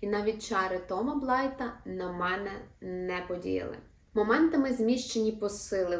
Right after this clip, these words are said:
вирізані сцени, акценти розставлені не так і не там.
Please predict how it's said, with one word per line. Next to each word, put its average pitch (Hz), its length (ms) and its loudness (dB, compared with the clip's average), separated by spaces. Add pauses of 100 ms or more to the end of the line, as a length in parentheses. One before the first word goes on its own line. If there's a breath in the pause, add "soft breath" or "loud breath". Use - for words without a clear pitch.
вирізані 220 680 6
сцени, 185 580 -4
акценти 262 600 0
розставлені 214 920 2
не 208 320 -2 (160)
так 240 400 0 (140)
і 220 120 4
не 214 200 2 (120)
там. 175 500 -2